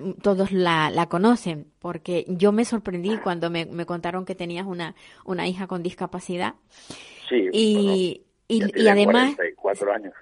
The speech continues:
Speaker 1: Y además me decía la persona que te conoció y que te vio, dice, "Si vieras con qué cariño y con qué,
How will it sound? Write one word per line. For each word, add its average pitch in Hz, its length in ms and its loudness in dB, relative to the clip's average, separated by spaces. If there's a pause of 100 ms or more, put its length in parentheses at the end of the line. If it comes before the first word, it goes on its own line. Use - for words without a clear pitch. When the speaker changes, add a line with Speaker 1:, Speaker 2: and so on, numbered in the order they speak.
(680)
Speaker 1:
Y 196 100 0
además 190 320 0
me 196 160 2
decía 190 440 0
la 170 100 -2
persona 180 420 -6
que 180 120 -8
te 175 140 -10
conoció 180 600 -4
y 220 60 -6
que 185 120 -6
te 175 100 -4
vio, 180 160 -2
dice, 180 280 -2 (240)
"Si 202 160 -2
vieras 285 280 2
con 196 300 -4
qué 226 480 -4
cariño 185 500 -4
y 175 80 -4
con 175 300 -6
qué, 202 540 0